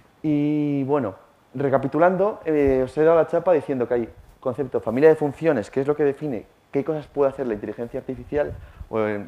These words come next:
o el modelo de machine learning de extrapolar, intrapolar o variabilidad. Luego después un proceso de aprendizaje, ¿no? Que te dice, "Oye, eh, puedo aprender de esta forma, o backward propagation, forward propagation, o ya existe una función predefinida".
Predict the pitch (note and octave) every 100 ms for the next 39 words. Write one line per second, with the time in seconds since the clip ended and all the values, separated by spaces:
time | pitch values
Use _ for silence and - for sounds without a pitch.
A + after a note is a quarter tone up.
0 | - G#2 F#2+ G2+ A#2+ B2+ - A#2+ C3 D3
1 | D#3 G#2+ G#2 G#2+ G#2 A2 A#2+ A#2+ A#2+ B2
2 | B2+ A#2+ - - - - A2+ A2+ G#2+ -
3 | A#2+ A2+ A2 G#2+ G#2+ G#2+ D3+ F3+ - -
4 | _ - B2+ C3 C3+ - B2+ - C3+ D#3
5 | C#3 C#3+ C#3 C3+ B2+ E3 E3 C3+ E3 C#3+
6 | B2+ B2 B2+ A#2 B2+ G#2 - _ _ _
7 | _ - C3 A#2+ A#2+ G#2 G2 _ _ _
8 | _ _ - C3+ C#3 C#3 D3 C#3 C3+ C3+
9 | C3 D3+ C#3+ G#2 F#2 - A#2 A2+ A2+ A2
10 | A2 G#2+ A#2+ B2 B2+ B2+ A#2+ A#2 C#3 C#3+
11 | C3+ B2+ A#2+ B2 A#2 A#2+ D3 - C#3+ A#2
12 | A#2+ C3 - B2+ C3 B2 B2+ B2 A#2+ A2+
13 | C3 D3 E3+